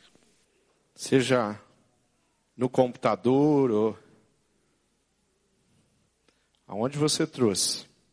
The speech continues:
você deve abri-la pra gente poder ler a palavra de Deus. Eu tava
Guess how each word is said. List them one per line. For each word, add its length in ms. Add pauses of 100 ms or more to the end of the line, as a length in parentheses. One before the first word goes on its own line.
(880)
você 280
deve 240
abri-la 540 (1800)
pra 140
gente 260
poder 480 (800)
ler 200
a 80
palavra 360
de 140
Deus. 240
Eu 100
tava 560